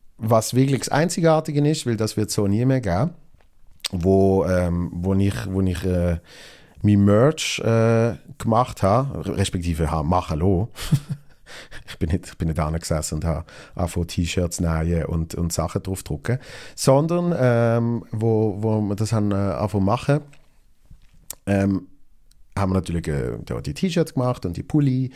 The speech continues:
und, und die Kappe und, und, äh, die Babystrampler und all das Zeugs, äh, was es im Shop gibt. Und wir haben ein Shirt gemacht, ähm, wo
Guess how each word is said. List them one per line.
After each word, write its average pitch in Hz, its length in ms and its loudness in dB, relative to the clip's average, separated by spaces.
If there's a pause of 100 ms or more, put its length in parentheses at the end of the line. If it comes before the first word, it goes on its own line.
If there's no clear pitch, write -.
(280)
und, 85 400 0
und 82 160 -6
die - 60 -4
Kappe 104 800 -2
und, 87 340 -4
und, 80 380 -8
äh, 65 220 -6 (320)
die 87 80 0
Babystrampler 101 760 0
und 92 160 -2
all 113 100 2
das 113 120 -2
Zeugs, - 480 -4
äh, 90 340 -2
was 92 80 0
es - 60 -4
im 92 80 0
Shop 98 300 -2
gibt. - 280 0 (1120)
Und 123 460 4
wir 113 100 2
haben 127 140 2
ein 175 240 0
Shirt 180 380 0
gemacht, 220 440 -2
ähm, 151 320 0
wo 127 520 2